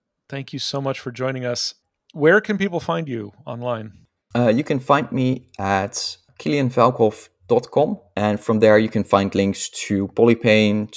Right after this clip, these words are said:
Speaker 2: to Fixally, to everything I do.
Speaker 1: And where can people go directly to find Polypane so they can see what you've created and give you money?
Speaker 2: Uh, that's at polypane dot app. And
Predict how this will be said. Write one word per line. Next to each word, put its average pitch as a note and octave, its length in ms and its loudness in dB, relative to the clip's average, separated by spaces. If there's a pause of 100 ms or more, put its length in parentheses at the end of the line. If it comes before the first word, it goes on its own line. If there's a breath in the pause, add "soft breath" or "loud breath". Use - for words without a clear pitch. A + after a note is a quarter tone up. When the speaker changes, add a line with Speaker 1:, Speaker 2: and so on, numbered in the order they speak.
Speaker 2:
to G2 160 -4
Fixally, F#2+ 840 -2
to F#2 520 -8 (180)
everything F2+ 380 -6
I E2+ 80 -8
do. F2+ 160 -8 (920)
Speaker 1:
And D3 360 -2
where E3 540 4 (120)
can C#3 140 -10
people C3 240 -8
go B2 560 -4
directly B2+ 500 0
to - 80 -12
find B2+ 240 -6
Polypane B2 460 -4
so A#2+ 160 -8
they A#2 160 -8
can A#2 340 -12 (100)
see - 220 -4
what C3 240 -2
you've A#2 380 -10
created A#2+ 360 -4
and A#2 280 -10
give A2+ 160 -10
you A#2 80 -12
money? A2+ 260 -12 (340)
Speaker 2:
Uh, G#2+ 260 2
that's B2 340 0
at G#2 260 -2
polypane A#2+ 680 0
dot G2 240 -2
app. - 320 -4 (340)
And G#2+ 520 0